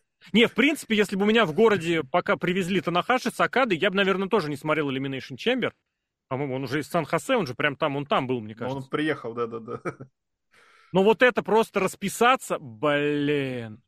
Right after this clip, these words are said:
Speaker 1: Поэтому ты здесь
Speaker 2: Но он читал обзор, нормально. Ему
Speaker 1: Мгм.
Speaker 2: причём, который прислали по электронной почте.
Speaker 1: Как обычно.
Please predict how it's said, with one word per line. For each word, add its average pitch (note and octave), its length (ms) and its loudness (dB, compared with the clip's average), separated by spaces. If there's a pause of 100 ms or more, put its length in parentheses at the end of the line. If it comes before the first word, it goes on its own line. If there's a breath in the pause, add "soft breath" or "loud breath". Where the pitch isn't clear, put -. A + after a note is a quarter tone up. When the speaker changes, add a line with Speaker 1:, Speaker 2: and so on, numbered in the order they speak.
Speaker 1:
Поэтому C#3+ 640 -4
ты G3+ 200 -4
здесь D#3 360 -4
Speaker 2:
Но C#3 80 0
он D3 80 -2
читал D#3 300 -2
обзор, C3+ 440 -4 (160)
нормально. G#2+ 500 -14 (220)
Ему B2+ 220 -8
Speaker 1:
Мгм. A2 60 -12
Speaker 2:
причём, C3 280 -10
который C3+ 300 -2
прислали C3+ 440 -4
по - 120 -10
электронной A2+ 420 -14
почте. - 240 -18 (340)
Speaker 1:
Как D#3+ 180 0
обычно. D3+ 480 -8